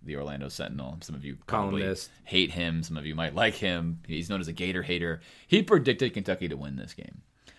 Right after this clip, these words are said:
Speaker 1: And he wasn't necessarily alone in that. Like we said, I was at sixty percent Gators, forty percent Kentucky. Predicted them to win. Then this week went on and said, essentially, "I'm gonna take a week off from picking college games for the first time in twenty-five years because I was so wrong and I feel bad about it."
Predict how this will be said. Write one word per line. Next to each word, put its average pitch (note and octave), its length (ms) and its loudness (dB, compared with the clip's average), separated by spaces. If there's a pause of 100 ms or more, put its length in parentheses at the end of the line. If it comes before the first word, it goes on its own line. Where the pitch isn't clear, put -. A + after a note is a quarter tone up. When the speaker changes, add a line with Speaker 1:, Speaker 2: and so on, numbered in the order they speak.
(360)
Speaker 1:
And A#2+ 140 6
he D3+ 60 8
wasn't F#3 300 6
necessarily A2 400 4
alone D#2 340 -2
in A1 100 -10
that. - 160 -12
Like D#2 160 -8
we E2 100 -2
said, D#2 200 0
I F#2+ 80 4
was C#2+ 180 -2
at - 200 -12
sixty - 340 -10
percent A1+ 320 -10
Gators, C2+ 320 -8
forty C#2+ 180 -6
percent C2+ 220 -10
Kentucky. D#2+ 340 -6 (640)
Predicted C#3+ 300 6
them D#3+ 160 8
to A#2+ 100 6
win. A2 220 2
Then G#2+ 160 4
this A#2 240 2
week A2 200 2
went F2+ 200 2
on F2+ 340 4
and E2+ 320 -2
said, F2 240 2
essentially, F2 760 0 (760)
"I'm A2 120 2
gonna C3 120 4
take C3 180 2
a G2+ 60 0
week G2 180 2
off F2 200 6
from E2+ 100 -2
picking E2 320 -4
college C#2 340 -2
games A1 300 -8
for - 80 -8
the C2 100 -6
first E2 300 -4
time D2 120 -6
in C2+ 140 -6
twenty-five C2 480 -8
years C2 300 -8
because D2+ 220 -8
I C2+ 40 -2
was C2 120 -8
so D#2+ 320 -2
wrong B1 500 -6
and C2 80 -8
I B1+ 80 -8
feel - 240 -8
bad C2 220 -6
about - 240 -10
it." - 120 -16